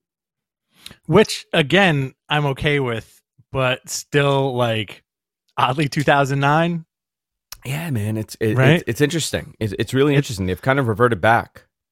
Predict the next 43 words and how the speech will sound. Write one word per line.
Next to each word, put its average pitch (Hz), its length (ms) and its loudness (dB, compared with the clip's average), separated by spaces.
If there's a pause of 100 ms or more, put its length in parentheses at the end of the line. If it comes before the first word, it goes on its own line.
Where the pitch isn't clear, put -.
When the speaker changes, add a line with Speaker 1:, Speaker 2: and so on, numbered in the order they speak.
(360)
Speaker 1:
it, 147 180 0
it's 147 160 -4
going 180 280 2
back 135 240 -2
to 139 80 -2
the 117 80 0
well 117 180 0
a - 60 -2
little 131 140 -2
bit, 127 280 -4
but 196 260 4
again, 139 360 -4
I'm 135 300 -4
all 127 240 0
for 131 280 -4
the 120 80 -4
Lashley 117 400 -6
stuff. 143 400 0
Like, 110 300 -4 (1300)
when 156 280 4
was 208 180 4
the 147 120 2
last 127 400 -4
time 127 360 -4
you 123 160 -6
saw 120 580 -4 (100)
a 120 140 -2
semi 120 920 2
squash 113 600 -2
match 107 540 -4
against 113 500 -6
Braun 110 260 0
Strowman? 95 580 -4
Like, 98 340 -4
he 156 240 0
Speaker 2:
Oh, 170 140 2
yeah. 123 220 0
Speaker 1:
destroyed 180 420 0
Braun 120 260 0
Strowman 110 440 0
on 95 120 -6
Monday, 85 340 -10
right? 170 380 -2